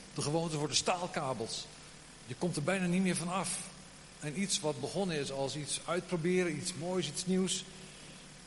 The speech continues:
wordt ineens iets wat je kan tegenhouden. Gewoontes, zo moeilijk om van gewoontes af te wijken. Als wij niet regelmatig vernieuwing krijgen in ons leven,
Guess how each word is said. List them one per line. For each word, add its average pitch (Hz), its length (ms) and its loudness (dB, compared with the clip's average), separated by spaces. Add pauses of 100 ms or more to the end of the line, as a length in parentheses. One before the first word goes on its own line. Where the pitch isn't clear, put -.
(100)
wordt 147 180 -2
ineens 170 320 2
iets 180 160 2
wat 165 160 0
je - 60 -6
kan 160 180 0
tegenhouden. 147 760 6 (1000)
Gewoontes, 180 760 4
zo 208 160 6
moeilijk 208 320 10
om 160 100 4
van 160 140 2
gewoontes 160 480 4
af 185 180 4
te 190 100 2
wijken. 143 380 6 (1700)
Als 175 160 4
wij 196 160 6
niet 202 180 8
regelmatig 185 680 4
vernieuwing 202 680 4
krijgen 170 480 0
in 175 140 0
ons 147 200 2
leven, 180 460 4